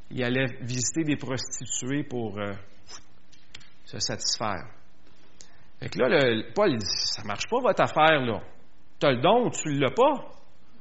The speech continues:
T'es, tu, tu sais pas que t'es le temple du Saint-Esprit ? Tu es le temple de l'Esprit, puis que quand tu t'unis avec une prostituée, tu souilles le temple. » Puis tout de suite après, les quelques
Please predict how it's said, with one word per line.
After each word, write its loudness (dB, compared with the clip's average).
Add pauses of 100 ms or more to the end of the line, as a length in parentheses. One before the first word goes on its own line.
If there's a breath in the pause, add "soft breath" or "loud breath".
(1160)
T'es, 4
tu, -8
tu 0
sais 8
pas 8
que 0
t'es 6
le 6
temple 12
du 6
Saint-Esprit ? 6 (600)
Tu 8
es 12
le 12
temple 8
de 8
l'Esprit, 6
puis -10
que 6
quand 10
tu -2
t'unis 6
avec 8
une 4
prostituée, 2
tu 0
souilles 8
le 12
temple. » 4 (1000 soft breath)
Puis 2
tout 8
de 8
suite 8
après, 12
les 8
quelques 12